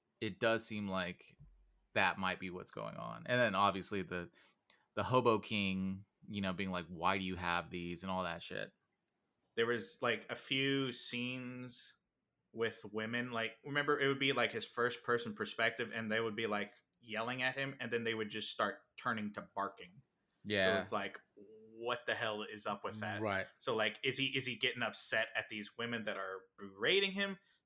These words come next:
Speaker 2: that he feels like he has the need to k-, put out the anger to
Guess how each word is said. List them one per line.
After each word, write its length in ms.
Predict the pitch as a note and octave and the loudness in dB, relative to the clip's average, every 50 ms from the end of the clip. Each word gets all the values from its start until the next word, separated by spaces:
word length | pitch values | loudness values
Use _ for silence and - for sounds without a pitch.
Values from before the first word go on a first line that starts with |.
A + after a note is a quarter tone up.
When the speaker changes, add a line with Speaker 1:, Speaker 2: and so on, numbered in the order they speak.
| _ | _
Speaker 2:
that 120 | A2 A2 G#2+ | -2 0 0
he 300 | G#2 G#2 G#2+ G#2 G2+ G2+ | 0 -2 -2 -2 -4 -6
feels 380 | - - - A#2+ B2+ C#3+ C#3+ C#3 | -10 -8 -2 0 2 2 2 2
like 160 | C3+ C3 C3 | 0 0 0
he 280 | - - A#2+ A2+ G#2+ G#2 | -4 -8 -8 -8 -8 -4
has 300 | - A#2+ A#2 A#2 A2 G#2 | -2 0 0 0 0 -2
the 100 | A2 G#2 | -4 -4
need 380 | G#2 G#2 G#2+ A#2 A#2+ G#2+ - | -4 -4 -4 -6 -6 -8 -10
to 120 | - - G#2 | -14 -16 -16
k-, 60 | - _ - - - _ _ _ _ _ | -18 _ -20 -20 -20 _ _ _ _ _
put 200 | - - C3+ A#2 | -2 -2 2 4
out 240 | A#2+ A2+ A2+ A2 - | 6 6 4 2 0
the 140 | B2 A#2+ A#2 | -6 -4 -2
anger 360 | A#2 A#2+ A#2 A2+ A2+ G#2+ G#2+ - - - | -2 -2 0 0 -2 -2 -2 -6 -8 -6
to 380 | - B2 A#2 A2 G#2 G#2 G2+ | -4 -4 -4 -4 -4 -6 -6